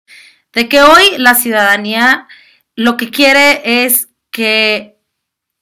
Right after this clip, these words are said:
sea, se dé un equilibrio de poderes en el país. Y por lo tanto, Morena pierde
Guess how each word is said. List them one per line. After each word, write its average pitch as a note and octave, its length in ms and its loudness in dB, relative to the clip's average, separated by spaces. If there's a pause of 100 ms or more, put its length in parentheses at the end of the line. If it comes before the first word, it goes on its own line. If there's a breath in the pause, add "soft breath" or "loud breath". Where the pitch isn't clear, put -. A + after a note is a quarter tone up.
(140)
sea, A#3 540 -2
se A#3 240 -4
dé B3+ 160 0
un C#4+ 380 0
equilibrio B3 640 -2
de A#3 100 -4
poderes G3 500 -4
en F3 120 -10
el D#3+ 140 -12
país. - 480 -10 (920 loud breath)
Y A#3+ 420 -2
por B3+ 160 2
lo B3 180 0
tanto, D4 580 2
Morena C4+ 560 2
pierde B3 580 -4